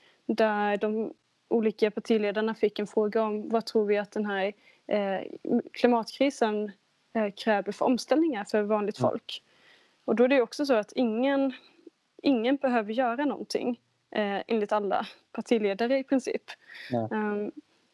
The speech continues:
Speaker 1: och då är ju frågan, men, men om vi inte, om vi varken ska ändra systemet och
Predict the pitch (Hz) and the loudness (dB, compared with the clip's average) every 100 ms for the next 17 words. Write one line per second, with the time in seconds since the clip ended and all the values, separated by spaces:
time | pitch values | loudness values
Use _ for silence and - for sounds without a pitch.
0 | _ _ 240 240 254 294 254 254 233 226 | _ _ 4 4 4 2 2 2 2 2
1 | 240 247 - - 254 247 262 277 277 - | 2 0 -4 -2 0 2 0 0 -2 -2
2 | 285 - 254 262 294 247 - 320 302 277 | -2 0 -2 0 -2 -2 -4 -2 -2 -2
3 | 220 208 - 226 - - 240 277 _ - | -4 -4 -6 -4 -4 0 -2 -2 _ -20
4 | _ _ _ - 254 _ - | _ _ _ 2 2 _ -18